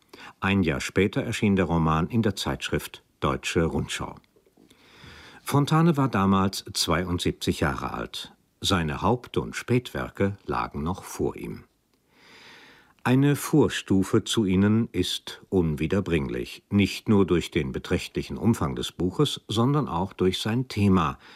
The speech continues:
seine Dialogkunst und die überlegte Ironie des Erzählers.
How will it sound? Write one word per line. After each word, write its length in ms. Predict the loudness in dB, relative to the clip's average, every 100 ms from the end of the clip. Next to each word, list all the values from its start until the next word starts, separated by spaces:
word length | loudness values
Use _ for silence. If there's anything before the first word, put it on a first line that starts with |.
| -12
seine 380 | -4 -2 -2 -4
Dialogkunst 920 | -4 2 2 2 2 2 0 -6 -6
und 420 | 0 0 0 -8 -4
die 100 | -2
überlegte 720 | 0 0 2 0 -2 -2 2 2
Ironie 640 | 0 0 0 0 -2 -4
des 240 | -6 -8
Erzählers. 800 | -8 -8 -6 -6 -8 -10 -10 -12